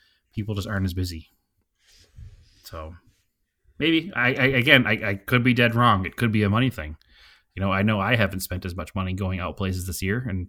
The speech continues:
going on vacations this year because, you know, in twenty nineteen, how many road trips did I take? How many cross-country drives in vintage cars did I take to go to Radwood shows? How many,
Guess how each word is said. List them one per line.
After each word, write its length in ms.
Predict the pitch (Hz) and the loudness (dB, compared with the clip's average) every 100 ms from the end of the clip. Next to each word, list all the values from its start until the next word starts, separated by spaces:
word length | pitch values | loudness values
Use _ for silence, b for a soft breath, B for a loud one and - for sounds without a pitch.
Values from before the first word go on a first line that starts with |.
| - | -6
going 340 | 98 92 90 95 - | -4 -4 -4 -8 -4
on 120 | 98 | -4
vacations 440 | 95 - 92 101 92 | -4 -4 -2 -2 -2
this 120 | 87 | -4
year 220 | 98 117 | -4 -2
because, 540 | 113 104 98 95 - - b b b b b _ | -4 -4 -2 -4 -8 -10 b b b b b _
you 80 | 101 | -2
know, 240 | 98 98 | -2 -2
in 140 | 110 | -4
twenty 260 | 98 113 113 | -2 0 2
nineteen, 760 | 107 107 - 127 110 101 104 101 | 2 -2 0 2 4 2 2 -2
how 180 | 98 110 | -2 0
many 220 | 110 101 | 0 0
road 320 | 98 110 120 | 2 4 4
trips 240 | 107 95 | 0 -2
did 120 | - 92 | -4 -6
I 60 | |
take? 260 | 85 87 82 | -4 -6 -4
How 80 | 101 | -2
many 420 | 110 107 98 95 b b b b | 2 2 0 -2 b b b b
cross-country 480 | - 113 - 110 113 | 0 0 2 0 0
drives 420 | 104 104 107 101 | 0 2 2 2
in 120 | 101 98 | 2 2
vintage 300 | 101 101 - | 2 0 0
cars 380 | 104 98 92 | 2 2 2
did 60 | 95 | 0
I 40 | |
take 160 | 92 104 | -2 -2
to 60 | 95 | -2
go 120 | 110 | -2
to 80 | 95 | 0
Radwood 360 | 104 107 95 | 0 0 -2
shows? 440 | - 87 82 82 - | -4 -6 -6 -8 -4
How 100 | 98 | -2
many, 520 | 101 101 98 95 | 0 0 0 -2